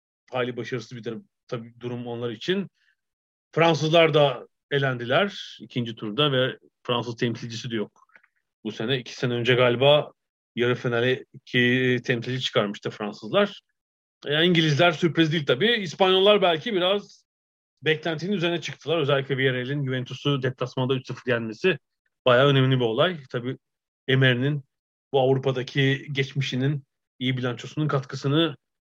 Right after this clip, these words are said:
söylemek lazım. Zaten City, Liverpool, Chelsea onlar beklenenlerdi. Bayern Münih falan.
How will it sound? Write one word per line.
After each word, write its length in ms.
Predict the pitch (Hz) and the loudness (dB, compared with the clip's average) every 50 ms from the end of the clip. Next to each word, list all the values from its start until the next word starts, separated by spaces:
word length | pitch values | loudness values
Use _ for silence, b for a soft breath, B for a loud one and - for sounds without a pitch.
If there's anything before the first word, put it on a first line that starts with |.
| _ _ _ _ _ _ | _ _ _ _ _ _
söylemek 540 | - - - 151 139 143 143 151 160 156 - | -4 0 2 4 6 6 4 4 2 2 2
lazım. 440 | 135 117 107 107 120 196 254 269 - _ - 135 - _ - | 0 0 0 0 -2 -4 -4 -4 -8 _ -20 -20 -20 _ -6
Zaten 420 | 147 151 202 180 147 185 180 185 | 2 4 4 4 4 4 2 0
City, 300 | 160 - 185 147 175 175 | 0 -4 -4 -2 2 4
Liverpool, 580 | 170 170 165 165 151 135 151 156 160 160 156 135 - _ _ _ _ _ _ | 4 6 4 4 2 2 0 0 0 0 -2 -6 -12 _ _ _ _ _ _
Chelsea 400 | - - 156 135 120 - - 160 | -2 0 0 0 0 -2 -4 -4
onlar 280 | 147 139 143 143 135 135 | -2 -2 -2 0 0 0
beklenenlerdi. 680 | 143 135 - 143 139 139 139 131 127 117 107 120 117 | 0 0 0 0 0 2 2 2 0 0 -2 -4 -4
Bayern 280 | 131 127 123 120 120 113 | -2 -2 -2 -2 -4 -4
Münih 280 | 110 110 127 139 135 | -6 -8 -8 -10 -8
falan. 340 | - 113 131 185 220 220 214 | -8 -6 -4 -4 -4 -6 -8